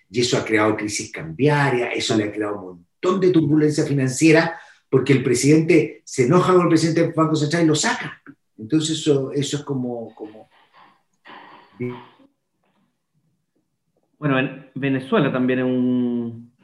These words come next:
Speaker 2: es un caso
Speaker 1: Son, son muy independientes en el mundo entero, y ha funcionado, y el mundo ha tenido crisis muy, muy grandes,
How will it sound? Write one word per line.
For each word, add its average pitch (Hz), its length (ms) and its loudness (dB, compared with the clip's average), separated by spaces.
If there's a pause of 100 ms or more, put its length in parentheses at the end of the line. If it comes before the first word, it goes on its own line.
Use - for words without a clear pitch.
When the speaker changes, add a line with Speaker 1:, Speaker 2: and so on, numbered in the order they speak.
(100)
Speaker 2:
es 143 60 -4
un 131 120 -2
caso 131 460 -4
Speaker 1:
Son, 117 560 -2
son 95 340 -10 (680)
muy 113 300 -6
independientes 107 560 -4
en 101 80 -8
el 101 40 -10
mundo 104 240 -10
entero, 104 480 -8 (320)
y 147 60 2
ha 165 60 0
funcionado, 170 840 -2
y 123 80 -6
el 127 80 -2
mundo 175 280 -2
ha - 20 -2
tenido 156 320 -2
crisis 151 400 -10
muy, 170 180 -4
muy 165 300 -6
grandes, 151 440 -8